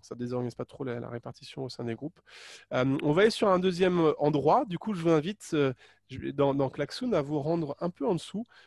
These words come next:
Je vais vous forcer dans un premier temps la vue sur un groupe un et un groupe deux qui sont exactement la même chose. Il faudra zoomer dans le vôtre par la suite. On va essayer de réfléchir ensemble à des actions concrètes pour la planète.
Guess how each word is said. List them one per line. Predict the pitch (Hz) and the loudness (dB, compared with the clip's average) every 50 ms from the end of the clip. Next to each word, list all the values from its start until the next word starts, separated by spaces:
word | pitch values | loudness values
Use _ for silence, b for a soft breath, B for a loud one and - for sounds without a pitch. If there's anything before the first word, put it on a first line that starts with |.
| b b _ | b b _
Je | - 123 | -6 -4
vais | 151 | -2
vous | 160 170 175 | -2 -2 -4
forcer | - - 226 202 - - - 226 | -2 0 -2 -2 -2 -4 -4 0
dans | 190 175 156 | 0 2 2
un | 156 | 0
premier | - - - 165 160 151 | -2 -4 -4 -4 -2 -4
temps | 147 - 170 165 | -4 -6 -4 -2
la | 156 143 135 | -2 -2 -2
vue | 123 135 156 208 247 B B B B B B | -4 -6 -6 -8 -8 B B B B B B
sur | - - - 143 | -12 -6 -2 0
un | 135 139 | 0 0
groupe | 139 160 185 175 - _ | 0 -2 -4 -4 -4 _
un | - 185 190 185 | 2 4 4 6
et | 160 | 6
un | 139 131 131 | 4 4 2
groupe | 127 - 175 180 160 | 0 -2 -4 -4 0
deux | 143 156 185 269 320 | 2 2 2 2 0
qui | - - | -6 -12
sont | - - - | -14 -10 -10
exactement | 127 131 151 196 - _ - 240 233 | -8 -6 -6 -8 -8 _ -8 -4 -2
la | 165 147 | 0 0
même | 143 135 | 0 -2
chose. | - - - 226 254 - | -2 -4 -6 -6 -6 -8
Il | |
faudra | - - 135 131 127 | -10 -8 -6 -6 -4
zoomer | 123 135 151 170 180 | -4 -4 -2 -2 -2
dans | 165 143 | -2 -2
le | 127 123 | -4 -6
vôtre | 120 123 160 185 - - 151 | -6 -6 -6 -8 -8 -10 -14
par | - 151 135 | -12 -10 -10
la | 127 120 | -10 -10
suite. | - - - - - - B B B B B B B B - | -10 -12 -12 -12 -14 -18 B B B B B B B B 0
On | 143 | 4
va | 147 165 | 4 4
essayer | 170 - - 214 | 4 2 0 0
de | 208 | 0
réfléchir | 190 170 - 180 160 - 196 165 | 0 0 0 -2 -2 0 0 0
ensemble | 160 147 - - 220 208 175 | 0 0 0 -2 -2 0 0
à | |
des | 151 143 139 151 | 0 0 0 -2
actions | 143 - - 208 | -2 -2 -2 -4
concrètes | - - 214 180 - - 233 - | -2 -2 -2 0 2 0 0 0
pour | - 190 | 0 0
la | 175 170 | 0 0
planète. | - - 165 147 - - _ - - | 0 0 -2 -2 -2 -6 _ -18 -20